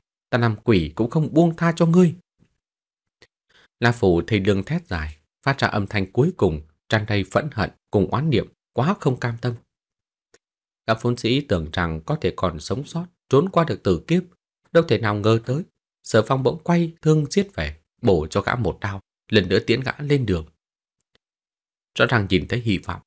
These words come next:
cuối cùng lại để cho gã phải tuyệt vọng. Loại cảm giác này quá khó tiếp thu, để cho gã cùng lúc phải trải qua từ thiên đường rơi xuống vào địa ngục đầy cay đắng và dày vò. Nhưng ai cũng chỉ chết một lần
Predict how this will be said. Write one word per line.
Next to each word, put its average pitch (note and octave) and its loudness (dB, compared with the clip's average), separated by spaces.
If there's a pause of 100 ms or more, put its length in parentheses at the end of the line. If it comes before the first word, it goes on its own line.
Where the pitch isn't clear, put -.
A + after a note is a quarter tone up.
(340)
cuối F3+ 2
cùng G2+ 2
lại F#2+ 0
để F2 0
cho G#2+ -4
gã D#2 -4
phải D#2 -6
tuyệt - -6
vọng. - -10 (760)
Loại C3 2
cảm G2 0
giác E3 0
này F#2+ 0
quá B2+ -4
khó D#3 -4
tiếp F#3 -2
thu, D3 -6 (460)
để E2 0
cho G#2 -4
gã G2+ -4
cùng D2+ -4
lúc A#2 -4 (220)
phải A#2+ 0
trải F#2 0
qua D#3+ 0
từ F#2 2
thiên D3+ 0
đường D#2+ -2
rơi F#2+ 0
xuống D3+ -2 (320)
vào E2 -2
địa F2 0
ngục E2+ -4 (160)
đầy F2+ 0
cay C#3 -4
đắng D3 -4
và E2+ -2
dày D#2+ -4
vò. D2 -4 (1300)
Nhưng F#2+ 4 (140)
ai G#2 0
cũng G#2+ -4
chỉ D#2 -4
chết E3+ 0
một E2+ -4
lần E2+ 0